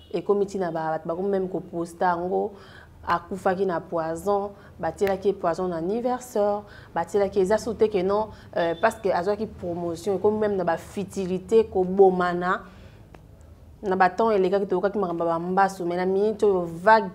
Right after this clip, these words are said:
poison comme pas possible. Toyebi te moto nini tokopesa confiance. Toyebi te moto nini akotrahir biso na moment nini. Ba mi fidèle baza te,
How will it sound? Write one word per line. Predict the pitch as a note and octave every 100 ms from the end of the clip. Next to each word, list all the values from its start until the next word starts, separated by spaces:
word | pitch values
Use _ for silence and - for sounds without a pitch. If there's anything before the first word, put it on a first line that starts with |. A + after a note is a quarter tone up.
| -
poison | F#3+ F#3 F#3 F3+ G#3 G3+
comme | G#3 F#3+
pas | F#3
possible. | F3 D#3+ D#3 E3 D#3+ C#3+ - - - - -
Toyebi | F3 F#3+ G#3
te | G#3+
moto | G3 F3 E3
nini | F#3 G3 E3+
tokopesa | E3 D#3 D#3 F#3 F3
confiance. | D3+ D#3 D#3 - E3 G2+ - - - - - - - - - - - -
Toyebi | F#3 F#3+ G3+
te | G3+
moto | G3 F3+
nini | F#3+ G3+
akotrahir | F3 F3 F#3+ F#3+ G3
biso | G3+ G3 G#3
na | F#3+
moment | E3+ E3+ F3 F#3
nini. | F3 D#3+ D3+ - - - - - - - F3
Ba | E3
mi | F#3 G#3+
fidèle | G3+ E3+ F#3+ G3+
baza | E3 D#3 D#3 D#3 F3+ E3
te, | -